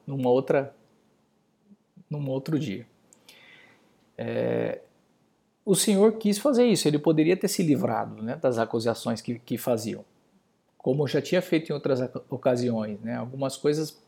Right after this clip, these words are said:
parecem até milagres que passam despercebidos, né, no Evangelho. Então tinha uma turba enfurecida ali e Jesus passou entre eles e, enfim, queriam precipitar ele lá de cima. E, é, se a gente olhar com atenção, puxa,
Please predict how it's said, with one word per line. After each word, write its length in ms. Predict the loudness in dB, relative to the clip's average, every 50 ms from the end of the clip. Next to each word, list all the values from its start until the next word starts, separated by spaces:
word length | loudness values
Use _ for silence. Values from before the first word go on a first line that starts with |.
| _ _ _ _ 0
parecem 440 | 2 2 4 2 0 0 0 -2 -4
até 180 | 0 2 2
milagres 540 | 4 4 4 4 6 4 4 4 2 0 -2
que 100 | -4 -6
passam 340 | -2 2 2 2 2 0 -8
despercebidos, 800 | -8 -8 -6 -4 -4 -4 0 -2 -2 -2 -2 -4 -6 -6 -6 -6
né, 120 | -6 -4
no 120 | -2 -2
Evangelho. 500 | -2 0 0 0 0 0 0 0 -2 -4 -6
Então 160 | -8 -8 -8 -8
tinha 160 | -6 -6 -4
uma 140 | -2 -2 -4
turba 520 | -6 -4 2 6 8 8 8 8 6 2
enfurecida 760 | 0 0 0 0 2 2 2 2 0 -2 0 0 0 2 0
ali 300 | 0 0 0 0 0 0 -2
e 40 | -2
Jesus 320 | 0 0 0 0 -2 -4
passou 520 | 0 0 0 0 2 2 4 4 6 6 4
entre 280 | 4 2 0 0 0
eles 400 | 2 2 2 2 0 -2 -6 -6
e, 180 | -6 -6 -8 -8 _ _ _ _ _ _ _ _ _ _ _ -12
enfim, 360 | -10 -10 -6 -6 -6 -6 -6 -10 -16 -20 -20 _ _ _
queriam 280 | -2 0 2 2 2 2
precipitar 640 | 0 -2 -2 -2 -6 -8 -6 0 0 0 2 2
ele 140 | 0 -2 -4
lá 140 | -6 -8 -10
de 80 | -10 -12
cima. 460 | -12 -8 -6 -6 -4 -4 -6 -8 -8
E, 160 | -10 -12 -14 _ _ _ _ _ _ _ _ _ _ -14
é, 420 | -12 -10 -8 -8 -8 -8 -10 -12 -14 -16 -18 -18 -12
se 120 | -6 -6
a 40 | -4
gente 260 | -4 -4 -2 2 4
olhar 200 | 6 6 6 6
com 100 | 4 2
atenção, 340 | 0 0 0 -2 -2 -4 -6
puxa, 260 | -6 -8 -10 -12 -16